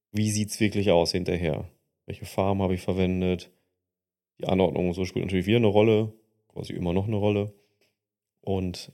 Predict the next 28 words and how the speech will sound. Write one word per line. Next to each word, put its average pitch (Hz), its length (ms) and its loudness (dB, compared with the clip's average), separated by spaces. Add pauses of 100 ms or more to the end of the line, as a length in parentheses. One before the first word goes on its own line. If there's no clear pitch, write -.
(140)
da 92 160 2
geht's 90 180 -4
dann 92 160 -4
wirklich 92 240 -6
darum, 92 300 -2
dass 87 160 -2
es 90 100 -6
auch 87 320 -2
irgendwie, 90 480 -6 (880)
ja, 95 60 -4
wie 92 60 0
sagt 92 180 -4
man 95 100 -6
immer 92 100 -2
so 90 120 -4
schön, 95 200 -6
Pixel 98 280 -8
Perfect, 104 360 -4
habe 98 120 -4
ich 95 80 -8
vorhin 98 180 -2
gesagt, 95 480 -4
dass 98 140 -4
es 95 100 -4
halt 101 240 0
richtig 101 340 0
angeordnet 90 520 4
ist, 90 340 -2